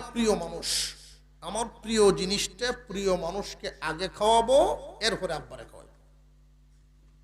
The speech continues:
যে এই কথায় নব্বই ভাগ যুবক মুময়ূর তো না গলিয়া, যে পয়সাটা কি তারি আমারে,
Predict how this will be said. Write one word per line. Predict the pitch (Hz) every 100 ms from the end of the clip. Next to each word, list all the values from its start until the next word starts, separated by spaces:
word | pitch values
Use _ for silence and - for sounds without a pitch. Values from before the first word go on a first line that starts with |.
| _ _ _ _ - - _
যে | 160 165
এই | 220 240 233 220
কথায় | 170 - 151 98 147 151 - - _ _ _ -
নব্বই | 165 240 190 165 208 170
ভাগ | 165 165
যুবক | 190 190 165 - 147
মুময়ূর | 190 208 170 156 -
তো | 175
না |
গলিয়া, | 175 185 185 190 226 - - _ _ _ _ _ _ -
যে | -
পয়সাটা | 208 180 196 175
কি | 151
তারি | 143 123
আমারে, | 113 107